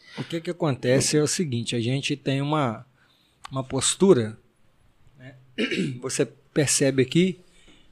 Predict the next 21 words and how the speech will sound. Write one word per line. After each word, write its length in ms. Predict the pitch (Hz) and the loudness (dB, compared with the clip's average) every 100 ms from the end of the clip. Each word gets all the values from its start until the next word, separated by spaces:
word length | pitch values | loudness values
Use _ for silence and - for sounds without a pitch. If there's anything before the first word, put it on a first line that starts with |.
| - | -4
macho 640 | 139 165 196 - 220 214 | 4 6 6 4 0 -4
e 140 | 190 180 | -2 -2
fêmea 640 | - 151 156 175 180 180 | 0 2 4 2 -2 -6
os 220 | - 151 - | -6 -2 2
criou. 420 | 180 151 110 104 - | 6 6 4 0 -12
Vou 300 | - 147 156 _ _ _ _ | -10 -8 -8 _ _ _ _
começar 380 | 165 143 - | -2 2 4
nesse 180 | 151 - | 4 2
conceito 540 | - 151 - 151 135 135 | -2 -2 2 2 2 -2
bíblico, 420 | 131 113 131 135 | -2 -2 -6 -2
macho 340 | 151 185 - | 2 2 2
e 60 | 185 | -2
fêmea 340 | - 147 147 | 2 2 4
os 120 | 147 | 0
criou. 340 | - 139 110 101 _ _ _ - - - - - - _ - - - _ _ _ - | 2 2 2 -2 _ _ _ -20 -20 -20 -20 -20 -20 _ -20 -18 -18 _ _ _ 4
Quando 160 | 233 | 8
a 40 | 240 | 8
gente 180 | 240 | 6
percebe 720 | - 185 160 - - 190 165 147 | 4 4 6 6 8 8 8 6
a 100 | 135 | 6
Escritura, 800 | 131 - 135 131 196 190 120 | 2 0 -2 0 4 4 4